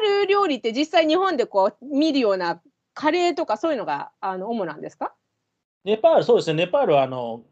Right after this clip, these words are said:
Speaker 2: まあ、ネパールもバングラもそうなんですけど、基本カレーですよね。
Speaker 1: うん。
Speaker 2: あの、日本でいうとこのカレーの薄いのから濃いのから、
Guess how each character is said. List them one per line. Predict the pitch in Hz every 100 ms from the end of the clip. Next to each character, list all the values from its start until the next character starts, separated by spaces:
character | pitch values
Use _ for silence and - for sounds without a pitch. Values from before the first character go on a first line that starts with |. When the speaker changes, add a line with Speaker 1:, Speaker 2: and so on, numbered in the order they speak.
| _
Speaker 2:
ま | 117
あ、 | 113
ネ | 147
パ | 151
ー | 277
ル | 151
も | 120
バ | 165
ン | 226
グ |
ラ | 185
も |
そ | 139
う |
な | 196
ん |
で | -
す |
け |
ど、 | 104
基 | - 214
本 | 233 220
カ | - 117
レ | 110
ー |
で | 127
す | -
よ | 82
ね。 | 101 131 _ _ _ _
Speaker 1:
う | 202
ん。 | 196
Speaker 2:
あ | 139
の、 | 131 127 117 117
日 | 175
本 | 185 185 165
で |
い | 156
う |
と | 156
こ | 156 143
の | 139
カ | -
レ | 131 131
ー |
の | 131
薄 | 139 151 131
い | 110
の | 95
か | 101
ら | 98
濃 | 95 147
い | 127
の | 107
か | - 98
ら、 | 95 95